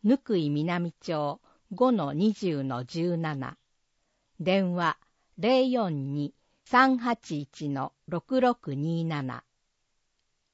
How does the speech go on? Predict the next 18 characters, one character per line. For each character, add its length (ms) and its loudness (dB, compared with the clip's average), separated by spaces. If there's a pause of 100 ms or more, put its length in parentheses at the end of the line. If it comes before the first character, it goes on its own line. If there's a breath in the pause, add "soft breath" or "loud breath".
(320)
西 380 2
野 240 -2 (180)
耳 100 -2
鼻 220 -2
咽 240 0
喉 320 -2 (100)
科、 220 -4 (680)
耳 180 -4
鼻 180 -4
科、 300 0 (220)
ア 140 -4
レ 140 0
ル 120 -2
ギ 340 -4
ー 80 -20
科。 200 -4 (840)
本 300 2
町 480 -4